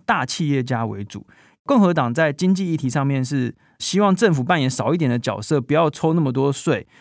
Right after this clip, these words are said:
然后政府管制越少越好，所以他在经济议题上面比较右派，大企业会比较喜欢这样的立场。那民主党呢，就是因为他们认为要比较照顾劳工，所以他们主张要多收一点税，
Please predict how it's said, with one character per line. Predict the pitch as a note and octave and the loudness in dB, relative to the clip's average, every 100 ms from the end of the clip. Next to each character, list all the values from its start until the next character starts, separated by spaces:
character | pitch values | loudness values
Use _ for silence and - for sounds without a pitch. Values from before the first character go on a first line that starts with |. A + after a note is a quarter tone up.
| _ | _
然 | C#3+ | 0
后 | D3+ F3 | 2 2
政 | G3 | 2
府 | D3+ D3+ | 0 0
管 | C3+ A#2+ | 0 0
制 | D#3 | 0
越 | D#3+ C#3+ | 2 0
少 | A#2 A2 | -2 -2
越 | C3+ | -2
好， | A#2+ G#2 - _ _ - | -2 -6 -10 _ _ -4
所 | A3+ | 0
以 | |
他 | A3+ | 2
在 | B3 | 2
经 | A#3 A#3 | 2 2
济 | A#3 A3+ | 2 0
议 | |
题 | F#3+ D3 | 0 0
上 | F3 | 0
面 | F3 | 0
比 | B2+ | -2
较 | A2+ C#3+ | -2 -2
右 | D#3+ B2+ | 0 -2
派， | B2 C3 - _ - | -2 -6 -6 _ -2
大 | G3+ | 0
企 | E3 - D#3+ | 0 -2 0
业 | D3+ | 0
会 | D#3 | 0
比 | A2+ | -2
较 | A#2 C#3 | -2 -2
喜 | - - A2+ | -2 -4 0
欢 | D3 D3+ | 0 0
这 | E3+ | 0
样 | D#3 C3 | 0 0
的 | A#2 | -2
立 | A2+ F#3+ | -2 -2
场。 | A2+ - - _ - _ _ | -4 -8 -14 _ -20 _ _
那 | - C4+ | 2 6
民 | G3+ G#3 | 6 6
主 | G#3+ A3+ | 4 2
党 | G3 C#3 | 2 2
呢， | C#3+ D3 | 2 2
就 | D3+ F#3 | 2 0
是 | F3 F3+ | 2 2
因 | F3 F3+ | 2 4
为 | F3 | 2
他 | E3 | 2
们 | F3 D3+ D3 - | 2 2 -2 -4
认 | F3+ F3+ | 0 2
为 | C3 C#3 | 2 4
要 | D3 C#3 | 4 4
比 | B2+ | 2
较 | B2 C#3 | 0 2
照 | C#3+ | 2
顾 | C#3+ C3+ | 2 0
劳 | G#2+ A#2 | 0 0
工， | D#3 D3+ F3 _ | 2 2 -2 _
所 | - G3 | 0 2
以 | G#3 | 4
他 | F#3+ | 4
们 | F#3 D#3+ | 2 0
主 | B2 | -2
张 | A#2 D3 D#3 | 0 0 2
要 | D#3 C#3 | 2 2
多 | G3+ G#3+ | 2 2
收 | G#3 | 4
一 | G#3 | 2
点 | D3 | 0
税， | A#2 A#3+ F3 | 0 0 0